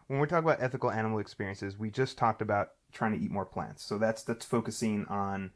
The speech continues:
what you eat. That's one great way, reduce your animal product consumption. But what do,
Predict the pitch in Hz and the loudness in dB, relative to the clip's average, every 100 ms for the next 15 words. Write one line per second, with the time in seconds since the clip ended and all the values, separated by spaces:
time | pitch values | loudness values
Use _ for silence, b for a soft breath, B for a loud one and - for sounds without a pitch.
0 | _ 127 123 113 113 104 85 - _ _ | _ 2 2 4 2 0 -8 -12 _ _
1 | _ 101 - 120 120 113 107 107 98 120 | _ -6 0 2 6 4 4 0 0 -2
2 | 127 107 98 107 - 101 101 101 101 - | -2 -8 -2 -2 0 -2 0 0 -2 -6
3 | _ - 104 95 101 - - 120 110 87 | _ 2 2 2 -4 -6 -2 -2 -2 2
4 | 117 123 123 123 117 | 4 6 6 4 2